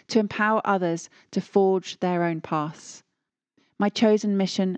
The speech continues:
and responsibility is to gift a living legacy of inspiration, insight, and knowledge to create long-lasting, positive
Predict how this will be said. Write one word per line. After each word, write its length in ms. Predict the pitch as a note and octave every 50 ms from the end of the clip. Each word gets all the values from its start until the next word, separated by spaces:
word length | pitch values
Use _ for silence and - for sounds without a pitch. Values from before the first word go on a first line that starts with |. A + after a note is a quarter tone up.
| - -
and 100 | F#3+ F#3
responsibility 920 | F#3 - - F#3+ F3+ D#3+ - - G3 F#3 F3+ F3 - - F3 D#3+ D#3+ - - - - - _ _ -
is 140 | G#3+ G3 -
to 120 | - G#3
gift 480 | G3 _ - A3 A3 G#3+ G3+ - - - -
a 80 | G3
living 320 | G3 F#3+ G3 F3+ F#3+ F#3 F3
legacy 440 | F3+ F3+ F3 F#3 F3+ - - E3+ E3+
of 80 | E3+ F3
inspiration, 920 | E3 G#3+ G#3 - - - G#3 G3+ G3 G3 G3 F#3+ - G#3 G3 G3 G3 - _ _ -
insight, 560 | G3+ F#3+ F#3+ F#3 - - F#3 F3+ F3 - - - -
and 160 | F#3+ F3+ F3
knowledge 420 | E3 D#3+ D#3 D#3 D3+ - - - _ - - - _ _ _ _
to 160 | - - G3+
create 480 | - - - G3+ G3+ G3 G3 D3+ - - - _ _ -
long-lasting, 800 | F#3 F#3+ G3+ G#3 G#3 G3+ F#3+ F#3 F3+ E3+ - - F3 E3+ E3+ F3 - _ _ _ _ _
positive 640 | - - G3+ F#3+ - - - F#3 E3+ E3 E3 -